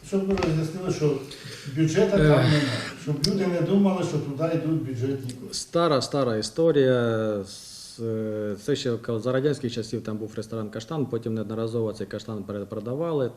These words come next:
Speaker 2: потім, е, приміщення визнали аварійним, його знесли, і залишилась земельна ділянка за власній приватній власності. Один із, е, останніх приватних власників, е, пе-, перепродав цю земельну ділянку,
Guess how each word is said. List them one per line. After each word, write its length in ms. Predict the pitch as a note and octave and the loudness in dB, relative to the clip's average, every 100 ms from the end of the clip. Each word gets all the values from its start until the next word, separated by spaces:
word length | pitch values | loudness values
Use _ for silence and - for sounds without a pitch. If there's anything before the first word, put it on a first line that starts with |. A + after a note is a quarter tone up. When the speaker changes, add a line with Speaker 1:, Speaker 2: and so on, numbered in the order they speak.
| - | -4
Speaker 2:
потім, 440 | B2 A#2 A2+ A2 | -4 -2 -4 -4
е, 40 | |
приміщення 520 | G#2+ A#2 B2 A#2+ A2 G#2+ | -4 0 0 0 -4 -6
визнали 480 | A2+ A2 G#2 G2 G2 _ - _ - | -6 -4 -4 -6 -8 _ -20 _ -8
аварійним, 600 | A2 A2+ C#3 E3+ C3+ A#2 | -4 -2 2 2 2 2
його 180 | A#2 | 0
знесли, 560 | G#2+ A#2 A2+ D3 D#3+ E3 E3 - - _ | -2 -4 -4 -2 0 0 -4 -20 -20 _
і 80 | A2+ | -4
залишилась 420 | A#2+ D#3 - A#2 | 2 2 2 0
земельна 280 | A#2+ B2 A#2 | 0 0 0
ділянка 400 | A2+ D3+ D#3 A#2+ | 0 -2 -2 -2
за 160 | A2 A2 | -2 -4
власній 380 | G#2+ C3+ C3 | -2 -2 -2
приватній 400 | G#2 A#2+ B2+ B2 | -6 -2 -2 -2
власності. 600 | G#2+ F#2+ E2+ - - - - _ _ _ _ _ - A2 | -4 -6 -8 -12 -18 -18 -20 _ _ _ _ _ -8 -2
Один 220 | D3+ E3 | 0 2
із, 260 | C3 A2 | 0 -2
е, 160 | B2+ B2 | -2 0
останніх 500 | A#2 C3 D#3 C3 A#2 | 0 -4 -2 0 -2
приватних 580 | A#2 A#2 A#2 A#2+ A2 A2+ | -2 -2 -2 -4 -6 -4
власників, 680 | C#3+ E3 E3 F3 C3 A2 A2 | -2 -2 -4 -6 -4 -2 -2
е, 160 | G#2+ G#2 | -4 -6
пе-, 160 | - B2 | -4 -4
перепродав 640 | A#2+ C3+ B2+ C3 B2 B2 | -2 -2 0 -2 -2 -2
цю 160 | A2+ A2+ | -2 -4
земельну 320 | A2+ B2 A2+ | -2 -2 -2
ділянку, 640 | A2 A#2 D#3+ E3 D3+ C#3+ | -2 -2 -2 -4 -4 -6